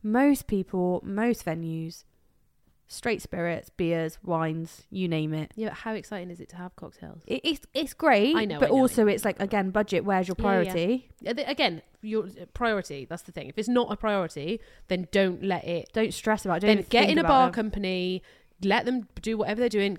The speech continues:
Speaker 2: let guests pay for their own drinks, rah, rah, rah, and then that's totally out of your hands. If drink is super important to you, make some notes, 'cause here's how to make it good, is having a cocktail bar, mixologists, people that actually know what they're talking about.
Speaker 1: Personalised cocktails.
Speaker 2: Oh, I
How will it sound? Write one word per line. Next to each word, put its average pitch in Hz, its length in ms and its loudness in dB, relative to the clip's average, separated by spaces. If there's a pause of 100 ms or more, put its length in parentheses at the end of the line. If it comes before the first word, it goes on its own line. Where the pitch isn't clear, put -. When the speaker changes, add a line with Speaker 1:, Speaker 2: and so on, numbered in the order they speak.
Speaker 2:
let 151 180 -8
guests 226 220 -4
pay 311 160 -2
for - 80 -10
their 254 80 0
own 233 120 -2
drinks, 190 360 -6
rah, 185 100 -2
rah, 175 100 -2 (100)
rah, - 60 -10
and 170 80 -8
then 175 120 -6
that's 156 260 -10
totally 160 300 -6
out 151 60 -12
of 147 40 -12
your 156 100 -12
hands. 135 200 -12
If 190 100 -6
drink 233 260 -4
is 226 80 -8
super 208 280 -6
important 170 300 -6
to - 80 -10
you, 165 260 -4 (320)
make 196 200 -2
some 196 140 -6
notes, 185 440 -4
'cause 185 200 -12
here's 185 240 -4
how 170 200 -6
to 175 120 -12
make 160 180 -8
it 147 80 -10
good, 143 260 -10 (120)
is 143 140 -14
having 156 240 -10
a - 40 -10
cocktail 170 360 -4
bar, 151 320 -6
mixologists, 160 800 -8
people 196 240 -6
that 180 100 -6
actually 175 320 -10
know 160 400 -4 (380)
what 190 160 -4
they're 190 100 -4
talking 175 300 -6
about. 156 340 -4
Speaker 1:
Personalised 202 460 -2
cocktails. 190 440 -2
Speaker 2:
Oh, 196 40 -4
I 180 180 -6